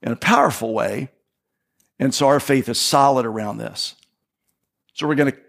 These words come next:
open that can and we're gonna have that conversation together. Sound like a good idea?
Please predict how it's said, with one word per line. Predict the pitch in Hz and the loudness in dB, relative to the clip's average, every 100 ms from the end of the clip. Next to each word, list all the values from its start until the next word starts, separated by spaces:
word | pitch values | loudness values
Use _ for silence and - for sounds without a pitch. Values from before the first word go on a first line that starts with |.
| _ _ _ - | _ _ _ 2
open | 180 196 220 | 2 4 4
that | 220 202 - | 4 2 0
can | - 196 165 123 113 127 151 _ _ _ _ _ _ _ _ _ _ _ _ | 0 2 2 0 -2 -4 -8 _ _ _ _ _ _ _ _ _ _ _ _
and | 113 | -6
we're | 117 | -2
gonna | 127 123 | 0 2
have | 143 139 | 2 4
that | 135 - | 2 0
conversation | 131 120 113 131 110 - | -2 -2 -4 -4 -4 -6
together. | 110 117 98 | 0 0 0
Sound | 92 147 131 | -2 -2 0
like | 131 | -2
a | 120 | 0
good | 139 | 4
idea? | 131 127 160 180 | 4 6 4 4